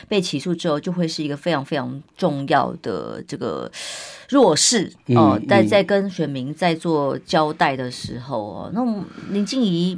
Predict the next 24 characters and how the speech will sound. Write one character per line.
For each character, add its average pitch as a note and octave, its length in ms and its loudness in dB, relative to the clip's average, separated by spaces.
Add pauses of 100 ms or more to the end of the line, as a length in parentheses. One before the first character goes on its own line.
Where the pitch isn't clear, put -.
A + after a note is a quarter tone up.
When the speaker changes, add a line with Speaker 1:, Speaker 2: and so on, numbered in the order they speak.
Speaker 1:
补 F3 140 -2
选 C3 400 0
顺 G3 260 -2
利 F#3 200 -2
之 D#3+ 240 -4
后， D#3 400 0 (300)
诶， D#3 200 -6
地 G3 140 -6
方 F#3 180 0
上 F3+ 180 2
做 F#3 160 -2
了 D#3+ 80 2
什 C3+ 160 -8
么 B2 60 -4
吗？ C3 220 -4
地 E3+ 160 -4
方 F3 120 0
上 E3+ 140 -2
看 E3+ 180 -4
到 E3 160 0
吗？ C#3+ 180 -6 (560)
Speaker 2:
<laughs> - 640 0
地-， D#3+ 280 4
我， C#3+ 420 6